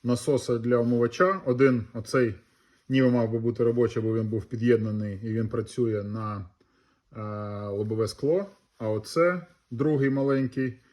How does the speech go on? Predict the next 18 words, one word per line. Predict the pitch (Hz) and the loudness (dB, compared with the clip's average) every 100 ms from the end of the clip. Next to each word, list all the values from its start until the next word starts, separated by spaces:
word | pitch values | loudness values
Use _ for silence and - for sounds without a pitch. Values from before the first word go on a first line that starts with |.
| _ _ - | _ _ -4
мав | 123 139 127 | -2 0 0
би | |
працювати | 117 117 107 120 127 143 143 143 139 143 - - | 0 -2 -2 -2 0 0 0 0 0 -2 -10 -12
на | 113 120 127 131 131 113 _ - | -6 -2 2 2 0 -6 _ -8
обмив | 110 123 127 | 0 2 2
фар. | 127 - 135 98 - _ _ | 0 0 0 0 -6 _ _
При | 113 | -6
тому, | 135 143 | -4 -4
що | 127 - 127 | -4 0 2
обмива | 120 135 123 | 2 2 2
фар | - 127 117 | 0 -2 0
в | |
мене | 123 123 117 - | 0 0 -2 -4
фактично | 127 113 123 - 117 | -8 0 -2 0 -2
немає, | 120 139 208 226 _ _ _ _ _ _ | 0 0 -2 -8 _ _ _ _ _ _
але | 117 120 151 160 160 - _ _ _ _ | 0 4 4 4 0 -12 _ _ _ _
під | 131 127 117 | 0 2 4
бачком | 127 - 143 127 110 | 0 2 2 4 2